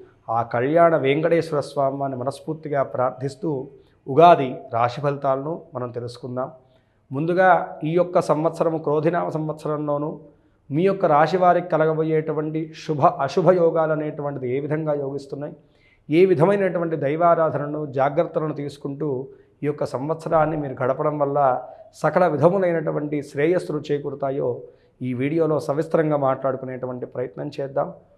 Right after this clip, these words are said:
ముందుగా గ్రహస్థితిని మనం గమనిద్దాం. ప్రతి మాసంలో కూడాను, ప్రతి నెలలో కూడాను దాదాపుగా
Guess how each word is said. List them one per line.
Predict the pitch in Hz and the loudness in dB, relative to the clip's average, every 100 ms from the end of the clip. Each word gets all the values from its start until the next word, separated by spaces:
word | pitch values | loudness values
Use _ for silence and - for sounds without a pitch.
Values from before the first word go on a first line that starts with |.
| _ _ | _ _
ముందుగా | 135 151 190 208 165 147 - 127 135 | -6 -2 2 6 6 6 0 -4 0
గ్రహస్థితిని | 131 165 - 175 180 | 4 2 2 -2 0
మనం | 175 147 135 | -2 -2 -2
గమనిద్దాం. | 131 143 131 135 139 _ _ _ _ _ _ - | -2 -2 -4 -6 -6 _ _ _ _ _ _ -4
ప్రతి | 143 202 214 | -2 0 0
మాసంలో | 202 175 175 185 185 180 | 2 4 4 4 2 2
కూడాను, | 170 170 185 | 4 4 4
ప్రతి | 160 165 185 | 0 -2 0
నెలలో | 175 175 180 | 0 2 2
కూడాను | 170 170 208 | 2 0 0
దాదాపుగా | 175 165 165 165 170 - - | 0 2 0 4 2 2 -6